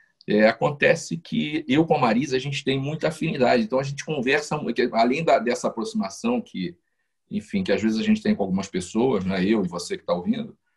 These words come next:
mas há pessoas com quem você tem muita afinidade. Eu e a Marisa temos muita afinidade, a gente conversa muito, já fiquei algumas vezes lá na casa dela, já veio pra cá algumas vezes,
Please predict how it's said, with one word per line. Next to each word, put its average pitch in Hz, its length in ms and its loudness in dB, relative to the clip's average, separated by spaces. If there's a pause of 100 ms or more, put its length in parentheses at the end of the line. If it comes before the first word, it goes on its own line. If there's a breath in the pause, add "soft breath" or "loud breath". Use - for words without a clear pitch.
(360)
mas 113 160 0
há 135 60 2
pessoas 139 320 -2
com 156 80 -6
quem 143 140 -4
você 151 160 -4
tem 147 180 -2
muita 160 300 0
afinidade. 117 520 0
Eu 135 80 2
e - 20 -2
a 151 40 -4
Marisa 139 300 2
temos 147 240 -4
muita 170 380 4
afinidade, 131 580 -2
a - 20 -8
gente 135 160 -10
conversa 117 400 -2
muito, 107 320 -2
já 123 140 0
fiquei 117 320 -4
algumas 110 320 0
vezes 98 260 -8
lá 101 140 0
na 98 80 -10
casa 90 280 -6
dela, 110 300 0
já 101 120 -6
veio 101 160 -10
pra 90 160 -8
cá 98 100 -2
algumas 92 340 -2
vezes, 117 340 -10